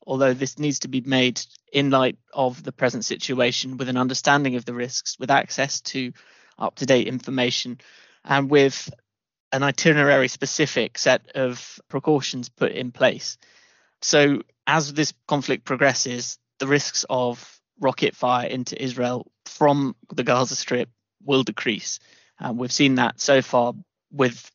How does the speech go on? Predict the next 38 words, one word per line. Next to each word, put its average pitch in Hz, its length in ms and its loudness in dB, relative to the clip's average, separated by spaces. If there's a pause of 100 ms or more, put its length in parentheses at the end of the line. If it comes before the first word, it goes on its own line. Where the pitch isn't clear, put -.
(160)
lower 127 260 4
rocket 127 320 0
volumes 127 480 -2
and 123 220 -8 (400)
no 135 420 2 (160)
casualties 131 840 -4
coming 127 280 -2
from 120 520 -2
rockets - 340 -6
fired 123 300 0
into 120 280 -6
Israel 120 480 -8
in 127 480 -8
the 131 80 -10
past 127 340 0
few 123 180 -2
days. 127 420 2 (580)
There 147 200 6
are 156 180 6
risks, 151 320 0
however, 135 640 0 (180)
that - 220 2
the 139 80 -6
conflict 135 500 -4 (100)
could 135 320 0 (360)
escalate, 110 560 -6
and 123 360 -8 (200)
any 151 400 4 (280)
travel 123 300 2
to - 140 -6
Israel 123 460 -2 (160)
must 139 440 0
be 135 80 -4
done 127 180 0
with 120 120 -6
this 123 160 -6
in 117 100 -6
mind. 95 360 -12